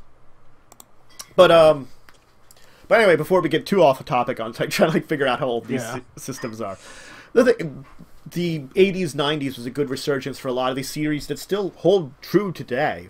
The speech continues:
Speaker 1: I mean, they still have some popularity to them, and some of them are still really good. Granted, I think there are some systems that are newer. Um,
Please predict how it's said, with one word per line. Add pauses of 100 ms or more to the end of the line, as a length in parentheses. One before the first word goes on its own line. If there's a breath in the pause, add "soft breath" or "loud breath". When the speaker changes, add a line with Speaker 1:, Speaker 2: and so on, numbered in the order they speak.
(100)
Speaker 1:
I
mean,
they
still
have
some
popularity
to
them,
and
some
of
them
are
still
really
good. (480 loud breath)
Granted,
I
think
there
are
some
systems
that (640)
are
newer. (300)
Um,